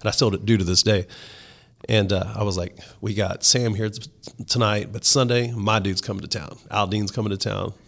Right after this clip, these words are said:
in my city." I, I couldn't wait to have these people in my town. My billboard, faces were all over the billboards. You know, I was like, "Hell yeah, boys, welcome to town," you know?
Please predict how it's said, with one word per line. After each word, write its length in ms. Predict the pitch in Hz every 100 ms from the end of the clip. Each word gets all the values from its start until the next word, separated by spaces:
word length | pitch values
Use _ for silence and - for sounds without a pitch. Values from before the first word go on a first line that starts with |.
| _ _ -
in 80 | 98
my 180 | 95 101
city." 260 | - 95
I, 60 | 90 95 104
I 40 |
couldn't 220 | - 165
wait 140 | 143 131
to 80 | 120
have 120 | 107
these 80 | 104
people 240 | 107 107
in 60 | 95
my 120 | 95
town. 240 | - 101
My 120 | 104 - -
billboard, 460 | - 147 131 127 -
faces 360 | 151 139 135
were 60 | 139
all 120 | 135
over 120 | 135
the 40 | 113
billboards. 480 | 110 139 127 131 123
You 60 | 127
know, 40 |
I 40 |
was 100 | 117
like, 100 | 113 - - - - - -
"Hell 120 | 143
yeah, 140 | 110
boys, 240 | 104 107 117
welcome 280 | 123 - 95
to 120 | -
town," 140 | 107
you 60 | 104
know? 120 | 107